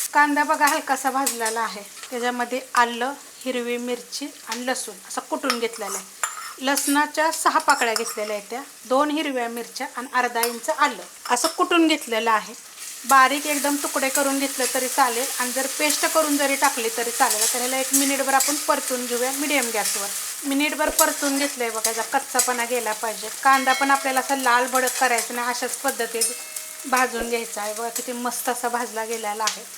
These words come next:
आता याचं साहित्य टाकणार आहे, बोलत बोलतच तुम्हाला मी सांगते. चार चमचे मी वाटण टाकलं आहे आणि चार चमचे फ्रेश मका टाकलेली आहे. ही हलकीशी शिजवून घेतलेली आहे बरं का,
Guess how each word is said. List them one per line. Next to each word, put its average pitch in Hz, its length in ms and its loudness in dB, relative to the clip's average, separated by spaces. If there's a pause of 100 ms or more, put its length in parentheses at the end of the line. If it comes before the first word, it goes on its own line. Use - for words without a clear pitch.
(420)
आता 240 160 -4
याचं 247 140 -2 (100)
साहित्य 262 380 2
टाकणार 254 420 0
आहे, 240 280 -2 (260)
बोलत 247 320 0
बोलतच 240 440 2
तुम्हाला 240 260 -4
मी 233 140 -10
सांगते. 247 460 -6 (1080)
चार 285 220 8 (100)
चमचे 294 300 0
मी 277 120 -2
वाटण 285 380 2
टाकलं 247 280 -2
आहे 233 80 -8
आणि 233 160 -16
चार 254 200 6 (120)
चमचे 269 400 -6 (160)
फ्रेश 262 240 -2
मका 269 240 0
टाकलेली 208 420 -10
आहे. 202 120 -12
ही 233 100 -6
हलकीशी 294 520 -2
शिजवून 294 400 0
घेतलेली 240 320 -2
आहे 233 80 0
बरं 226 140 -4
का, 214 60 -6